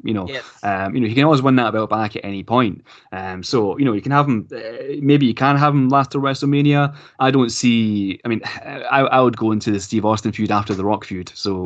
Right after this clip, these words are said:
Speaker 2: Hmm.
Speaker 1: I, I don't know if you can make that feud last for that long to get to WrestleMania, but maybe you can. Maybe there's a way to do it. Maybe you align Steve Blackman with Vince McMahon, and they kind of, um, form the, form an alliance themselves against Steve Austin. So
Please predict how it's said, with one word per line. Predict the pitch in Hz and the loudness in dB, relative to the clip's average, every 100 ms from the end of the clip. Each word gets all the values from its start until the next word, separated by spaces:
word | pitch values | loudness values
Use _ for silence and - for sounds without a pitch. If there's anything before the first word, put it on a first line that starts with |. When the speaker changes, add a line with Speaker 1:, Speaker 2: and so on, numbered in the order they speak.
| 127 | -4
Speaker 2:
Hmm. | 120 | 0
Speaker 1:
I, | 101 113 | 0 0
I | |
don't | 113 120 | 2 2
know | |
if | 107 | 2
you | 104 | -2
can | 107 | -2
make | 104 | -2
that | 110 101 | -2 -2
feud | - 101 | -4 -2
last | 101 104 - | 0 0 -2
for | 101 | -2
that | 104 104 | 0 0
long | 107 110 113 | 2 2 2
to | 110 | 2
get | 117 135 | 0 0
to | 127 | 2
WrestleMania, | 120 127 120 120 120 123 | 0 0 0 0 0 0
but | 101 98 - - - - | 0 -2 -4 -14 -6 2
maybe | 170 202 | 2 4
you | 185 | 0
can. | 156 185 175 | 0 0 0
Maybe | 160 | -2
there's | 160 | -2
a | 127 | 0
way | 131 | -2
to | 117 | 0
do | 127 | 2
it. | 151 123 | 2 2
Maybe | 127 135 | 0 -2
you | 123 | -2
align | 107 117 120 107 104 _ - | 2 2 2 -2 -8 _ -16
Steve | - 143 | 0 2
Blackman | 135 123 127 131 | 4 2 0 -4
with | 131 | -4
Vince | 127 | -4
McMahon, | 127 135 151 143 - - | -2 0 0 -2 -8 -10
and | 101 98 - | -6 -6 -2
they | 113 | -2
kind | 113 101 | 0 -2
of, | 104 | 0
um, | 101 101 101 98 95 | 0 0 -2 -2 -4
form | - 107 107 104 | 0 2 4 4
the, | 101 - - | 0 -4 -2
form | 107 | 0
an | 107 | 2
alliance | 104 110 110 110 | 4 4 4 2
themselves | 101 123 120 120 110 | 2 4 4 4 2
against | 113 117 117 | 0 -2 -2
Steve | 113 | 0
Austin. | 120 113 123 123 123 - | 0 0 0 -2 -2 -14
So | - 110 104 | -4 0 0